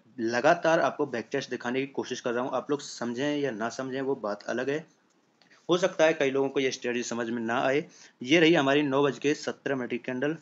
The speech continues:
ठीक है, ये देख सकते हैं इसका ब्रेकआउट ऊपर की साइड में हुआ है, कॉल बाय करते ही बूम करके पहले ही ट्रेड में प्रॉफिट हो चुका है। अब हमें ट्रेड करने की जरूरत है क्या भाई, एक बार प्रॉफिट लिया, rules are rules। देखिए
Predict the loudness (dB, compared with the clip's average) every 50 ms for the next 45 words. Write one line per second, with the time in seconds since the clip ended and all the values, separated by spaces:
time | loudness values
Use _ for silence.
0 | _ _ _ _ _ _ _ -6 -2 0 0 0 0 -2 -18 _ _ -20 _ _
1 | _ _ _ -16 -8 0 2 2 2 2 -2 -4 -6 -14 _ -12 -14 -14 -14 _
2 | _ -12 -10 -2 -2 0 2 2 2 2 2 0 0 -2 -2 -2 -2 -2 -4 -2
3 | -2 -2 -2 -2 -2 -2 -2 -2 -2 -8 -18 -20 -20 _ _ _ 0 4 4 4
4 | 6 6 4 4 4 2 2 2 2 0 2 0 -2 -2 0 -2 -2 -2 -2 -4
5 | -2 0 0 2 2 4 2 2 0 0 -2 0 0 0 -2 0 0 -2 0 0
6 | -4 -4 -4 -8 -8 -8 -12 -12 -12 -12 -14 _ _ -20 -20 -12 -2 2 4 4
7 | 4 4 2 2 2 2 2 2 2 2 0 0 -2 0 0 0 0 0 -2 -2
8 | -2 -4 -4 -4 -6 -10 -10 _ _ _ -2 0 0 2 2 2 0 0 0 -2
9 | -4 -2 -2 -4 -2 -2 -4 -4 -2 0 0 0 -2 -4 -6 -2 0 0 0 -2
10 | -4 -2 0 0 0 0 -4 -8 -8 -8 -14 _ _ _ _ -20 -20 -20 -20 _
11 | _ _ _ _ _ _ _ 0 0 2 2 2 -2